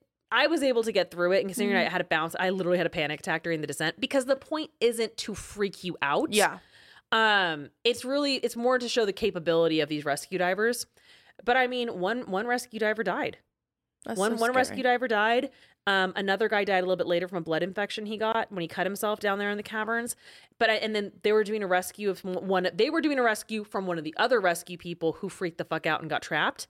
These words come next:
Speaker 2: Mm-hmm.
Speaker 1: And when they were trying to get him out, he freaked the fuck out, banged his head on a rock, almost drowned his rescuers, like, all this stuff. So I'm watching this, and I guess there's stuff about this movie and this story I didn't know.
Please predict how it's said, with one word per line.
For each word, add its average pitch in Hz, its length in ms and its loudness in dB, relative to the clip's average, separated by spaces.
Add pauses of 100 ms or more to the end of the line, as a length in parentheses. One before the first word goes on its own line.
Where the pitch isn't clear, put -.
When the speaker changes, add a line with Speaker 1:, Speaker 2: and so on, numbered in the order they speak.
Speaker 2:
Mm-hmm. 220 320 -10
Speaker 1:
And 196 100 0
when 190 160 0
they 196 140 4
were 196 120 4
trying 185 200 -2
to 170 60 -2
get 156 140 0
him 320 240 2
out, 175 200 2 (120)
he 466 240 2
freaked 262 300 0
the 233 60 2
fuck 190 300 0
out, 170 360 2 (380)
banged 339 320 2
his 311 100 -2
head 262 180 4
on 254 120 4
a 240 80 2
rock, 185 520 2 (200)
almost 294 440 2
drowned 240 320 2
his 247 120 2
rescuers, 190 720 0
like, 185 160 0
all 185 140 2
this 185 180 -2
stuff. 160 220 0
So 190 380 0
I'm 240 160 0
watching 349 400 2
this, 170 420 0 (420)
and 277 120 2
I 277 60 2
guess 440 200 0
there's 440 160 0
stuff 302 180 -2
about - 180 -4
this 214 120 -6
movie 226 240 -4
and 190 80 -2
this 180 80 -2
story 254 220 0
I - 20 0
didn't 170 180 0
know. 160 280 -2